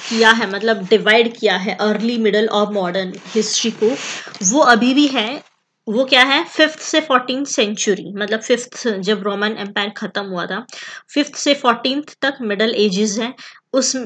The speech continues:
उस मिडल एजेस को भी तीन पार्ट में डिवाइड किया। फिफ्थ से नाइन्थ को इन्होंने बिल्कुल ही डार्क एज बोला है, जो बिल्कुल फ्यूडलिज्म वाला पा-, अ,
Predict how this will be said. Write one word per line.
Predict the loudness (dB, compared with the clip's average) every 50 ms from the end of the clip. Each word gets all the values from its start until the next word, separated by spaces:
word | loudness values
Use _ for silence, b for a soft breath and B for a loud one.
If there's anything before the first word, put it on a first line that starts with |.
| -10 _ 0
उस | 2 2 2 4
मिडल | 2 2 4 4 4 4 4
एजेस | 2 0 0 -2 -2 -4
को | -4 -4 -2
भी | -2 -4
तीन | -6 -4 -4 -4 -4 -2 0
पार्ट | 4 4 4 4 4
में | 0 -4 -4
डिवाइड | -2 -2 -2 -2 -2
किया। | -4 -4 -4 -4
फिफ्थ | -2 -2 -2 -2 -2 -4 -10
से | -8 -2 2 2 2
नाइन्थ | 4 2 0 0 0 -2 -4
को | 0 0 0
इन्होंने | 2 2 0 0 0 0
बिल्कुल | 0 0 0 0 0 -2 -2
ही | -2 0
डार्क | 0 2 2 2 2 0 -2 0
एज | 0 2 0 0
बोला | -4 -4 -4 -2 -2 -2
है, | -2
जो | -2 -2 -4
बिल्कुल | -4 0 0 0 0 2 0 -2
फ्यूडलिज्म | 0 0 -2 0 0 0 0 0 0 0 -2
वाला | 0 0 0 0 -2
पा-, | -2 -2 -4 -4 -4
अ, | -4 -6 -6 -8 -10